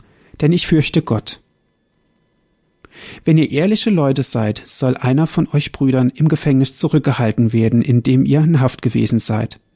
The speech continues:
Ihr anderen aber geht und bringt das gekaufte Getreide heim, um den Hunger eurer Familien zu stillen.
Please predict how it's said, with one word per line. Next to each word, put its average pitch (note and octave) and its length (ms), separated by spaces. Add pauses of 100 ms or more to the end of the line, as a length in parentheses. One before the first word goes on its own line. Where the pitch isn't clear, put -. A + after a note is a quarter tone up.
(760)
Ihr D3+ 180
anderen G3 300
aber C3 260
geht D3 400
und F#3+ 220
bringt - 380
das - 180
gekaufte C#3+ 500
Getreide C3 640
heim, A2 280
um C3+ 120
den C#3 200
Hunger D#3+ 340
eurer C3+ 200
Familien C#3+ 480
zu A2+ 160
stillen. A#2 420